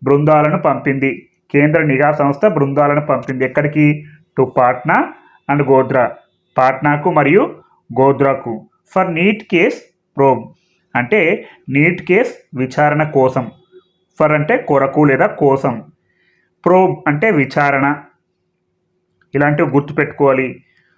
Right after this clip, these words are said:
కొన్నిసార్లు దీన్ని సమగ్ర విచారణ అని కూడా అంటారు, లేదా ప్రోబ్ అంటే విచారణ అని కూడా అంటారు. నీట్ కేస్ ప్రోబ్.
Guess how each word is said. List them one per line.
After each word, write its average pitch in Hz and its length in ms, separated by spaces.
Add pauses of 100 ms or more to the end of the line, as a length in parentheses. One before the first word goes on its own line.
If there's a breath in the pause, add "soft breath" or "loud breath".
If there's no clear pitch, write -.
(180)
కొన్నిసార్లు 143 480
దీన్ని 147 260
సమగ్ర 135 420
విచారణ 147 400
అని 147 140
కూడా 147 200
అంటారు, 147 320 (360 loud breath)
లేదా 135 220 (160)
ప్రోబ్ 151 260
అంటే 147 200 (420 loud breath)
విచారణ 143 440
అని 139 140
కూడా 131 180
అంటారు. 120 300
నీట్ 147 260 (160)
కేస్ 143 280 (400)
ప్రోబ్. 117 240